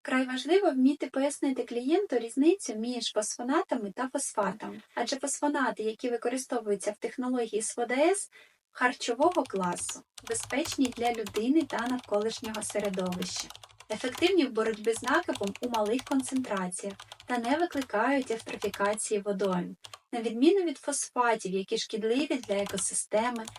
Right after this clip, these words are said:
сприяють росту водорослей у водоймах і заборонені або обмежені в багатьох країнах для використання в побутовій хімії.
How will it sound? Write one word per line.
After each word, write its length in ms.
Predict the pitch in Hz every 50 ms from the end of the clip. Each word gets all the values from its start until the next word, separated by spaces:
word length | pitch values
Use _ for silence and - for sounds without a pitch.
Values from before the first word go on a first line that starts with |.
| - - - -
сприяють 760 | - - - - 233 214 202 185 196 214 247 254 240 220 -
росту 340 | 190 202 226 254 - - 214 190 185
водорослей 640 | 190 208 226 226 202 190 180 170 - - 196 185 180
у 60 | 180
водоймах 580 | 180 185 175 185 196 226 269 277 254 202 190 - - - - - _
і 100 | - -
заборонені 800 | 214 - 233 226 240 285 285 277 247 220 202 190 185 180 175 - -
або 200 | - 226 214 240
обмежені 680 | 262 262 240 214 196 185 190 220 269 277 285 262 214 196
в 100 | 196 190
багатьох 640 | 190 262 302 302 320 302 - - 196 185 185 -
країнах 580 | - - 202 190 190 196 220 269 285 285 269 262
для 160 | 214 196 262
використання 760 | 285 302 262 - 190 180 185 180 - - 202 226 262 269 269 -
в 40 | -
побутовій 520 | - 180 175 175 - - 196 190 190 196
хімії. 580 | 190 - - - 196 190 180 175 170 170 170